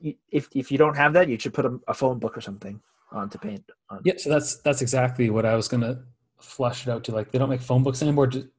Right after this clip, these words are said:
Speaker 2: but just get books. 'Cause you want your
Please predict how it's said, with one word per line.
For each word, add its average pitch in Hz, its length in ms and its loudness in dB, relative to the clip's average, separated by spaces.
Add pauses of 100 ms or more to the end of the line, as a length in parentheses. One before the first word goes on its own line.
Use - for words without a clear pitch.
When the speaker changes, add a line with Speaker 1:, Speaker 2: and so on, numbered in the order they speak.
(140)
Speaker 2:
but 120 120 -2
just 127 180 -2
get 127 220 -2
books. - 440 2 (800)
'Cause 143 420 2 (260)
you 151 140 2
want 165 260 4
your 139 600 4